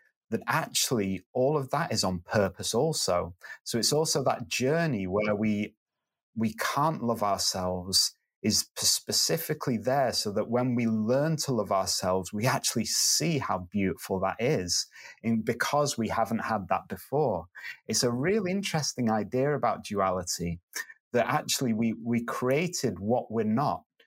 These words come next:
in the desire to understand what we are. It's like, you know, we need the opposite,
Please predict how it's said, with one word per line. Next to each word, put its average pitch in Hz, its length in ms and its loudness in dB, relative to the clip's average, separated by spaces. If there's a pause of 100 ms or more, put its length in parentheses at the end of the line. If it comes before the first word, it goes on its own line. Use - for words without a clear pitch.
(220)
in 110 220 2
the 104 100 0
desire 123 560 0
to 123 200 -4
understand 104 680 0
what 92 200 -2
we 98 140 -2
are. 98 360 0 (540)
It's - 240 -4
like, 110 540 0
you 104 140 0
know, 120 420 0
we 110 180 0
need 117 260 0
the 117 100 0
opposite, 110 540 0